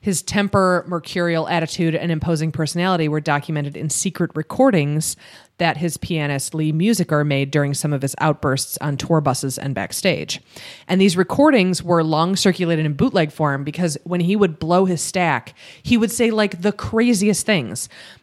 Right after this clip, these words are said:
But they didn't, they were, like, non sequiturs. They didn't make any sense. So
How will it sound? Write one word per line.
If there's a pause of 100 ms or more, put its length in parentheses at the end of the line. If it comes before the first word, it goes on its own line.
But
they
didn't,
they
were,
like,
non
sequiturs.
They
didn't
make
any
sense. (320)
So